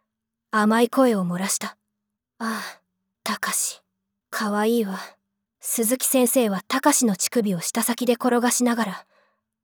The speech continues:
バイブを出し入れした。「ああ、先生、そこは、ダメ。」高志は先生の愛撫に翻弄され、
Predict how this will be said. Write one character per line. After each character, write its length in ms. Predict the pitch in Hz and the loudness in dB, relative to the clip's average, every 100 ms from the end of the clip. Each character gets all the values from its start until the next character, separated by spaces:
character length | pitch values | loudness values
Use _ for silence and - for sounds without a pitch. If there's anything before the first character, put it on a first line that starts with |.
| _ | _
バ 160 | 226 254 | 0 4
イ 80 | 240 | 4
ブ 140 | 226 | 2
を 80 | 190 | 0
出 120 | 196 | -2
し 140 | - 247 | 0 2
入 40 | 220 | 0
れ 60 | |
し 100 | - | -2
た。 180 | - - _ _ _ _ _ _ | -6 -12 _ _ _ _ _ _
「あ 240 | 226 220 202 | -8 -8 -8
あ、 160 | - - _ _ _ - | -14 -20 _ _ _ -10
先 380 | - - 220 | -6 -2 0
生、 260 | 214 214 202 - _ _ _ _ - | -2 -2 -4 -8 _ _ _ _ -8
そ 300 | - 214 - | -6 -4 -2
こ 160 | 226 | -2
は、 240 | 202 - - _ _ _ | -2 -6 -14 _ _ _
ダ 160 | 208 202 | -6 -4
メ。」 300 | 202 - - _ _ _ _ _ | -4 -6 -14 _ _ _ _ _
高 260 | - 254 254 | -4 0 2
志 160 | - 196 | 2 0
は 100 | 175 | -2
先 280 | - 254 | 2 2
生 220 | 247 285 254 | 4 4 4
の 180 | 220 | 4
愛 140 | 214 247 | 4 4
撫 100 | 226 | 4
に 160 | 180 | 0
翻 240 | 170 226 233 | 0 0 2
弄 160 | 226 | 2
さ 160 | 208 208 | 0 -4
れ、 240 | 185 - | -6 -12